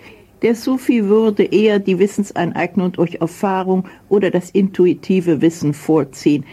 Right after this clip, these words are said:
Er hat eine gewisse Scheu vor dem rein intellektuellen Wissen und zieht vor, was der Koran Ilm Laduni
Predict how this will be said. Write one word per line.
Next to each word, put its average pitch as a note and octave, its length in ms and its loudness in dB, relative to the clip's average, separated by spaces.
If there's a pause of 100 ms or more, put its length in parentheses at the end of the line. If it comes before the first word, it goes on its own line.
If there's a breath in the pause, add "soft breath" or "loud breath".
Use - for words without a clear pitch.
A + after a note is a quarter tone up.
(260 loud breath)
Er F#3 300 2
hat F3+ 240 -4
eine F3 160 -2
gewisse F3 380 0
Scheu F#3 380 0
vor F3 180 0
dem E3+ 240 0
rein E3 340 -2
intellektuellen E3+ 1160 0
Wissen F#3 360 0 (380 loud breath)
und F#3 400 0 (180 loud breath)
zieht - 380 -2
vor, G3 420 0 (220)
was F3+ 180 -2
der F3 140 -2
Koran F3+ 420 -4 (100)
Ilm F3+ 280 2
Laduni F3+ 680 2